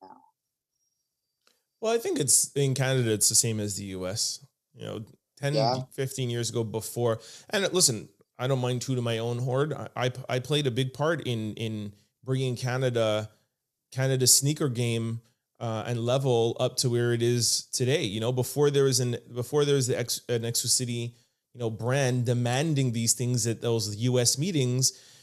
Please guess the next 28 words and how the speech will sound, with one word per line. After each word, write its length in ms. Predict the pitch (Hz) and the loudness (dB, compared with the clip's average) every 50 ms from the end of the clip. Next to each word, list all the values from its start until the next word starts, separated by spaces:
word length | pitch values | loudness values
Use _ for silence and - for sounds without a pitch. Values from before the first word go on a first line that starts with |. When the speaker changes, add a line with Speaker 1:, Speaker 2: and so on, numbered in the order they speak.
| _ _ | _ _
Speaker 2:
you 80 | - 185 | -2 0
know, 100 | 143 131 | 2 4
there 100 | 135 135 | 4 4
was 100 | 131 139 | 4 4
a 60 | 135 | 2
lot 420 | 127 127 127 123 127 135 143 147 | 2 2 2 2 4 2 4 4
of 320 | 156 156 147 135 123 117 127 | 4 4 4 2 0 -2 0
releases 580 | 135 139 131 131 165 196 - - 147 131 117 | 2 2 2 2 2 4 4 4 4 4 2
that 140 | 131 120 117 | 2 2 2
were 140 | 120 123 120 | 0 0 -2
not 260 | 120 123 127 127 - | 0 0 -2 -2 -2
in 320 | - 131 127 127 120 120 113 | -2 -2 -2 -2 -2 -4 -6
Canada, 540 | - - - 156 247 294 135 123 113 98 98 | -6 -4 -4 -4 -2 -2 0 0 0 0 0
that 160 | 95 110 113 | 0 -2 0
were 140 | 113 117 101 | 0 -2 -2
only, 500 | 120 123 120 123 131 127 131 131 117 - | -2 -4 -4 -4 -4 -4 -4 -4 -4 -4
um, 320 | - 117 113 110 113 101 - | -6 -6 -4 -6 -6 -8 -6
in 120 | 120 123 | -6 -6
the 100 | 117 120 | -4 -4
U 240 | 117 117 120 120 139 | -4 -4 -2 0 0
S. 400 | - - 123 - - - - - - _ _ _ _ _ | 0 0 2 2 0 0 0 -4 -12 _ _ _ _ _
Um, 260 | 104 107 107 107 101 98 | -8 -6 -6 -6 -4 -4
I 40 | 123 | -2
remember 300 | 139 156 156 156 143 131 | -2 0 0 0 -2 -2
Speaker 1:
Mm-hmm. 160 | - - - | -4 -4 -2
Speaker 2:
fighting 280 | 135 143 156 160 156 | 0 0 0 0 -2
for 140 | 143 - 160 | -4 -4 -4
Foamposites 1040 | 139 - - 143 180 208 196 196 147 117 113 104 104 101 98 - - - - - | -4 -2 0 2 2 2 2 2 2 2 2 0 -2 -2 0 2 2 2 2 0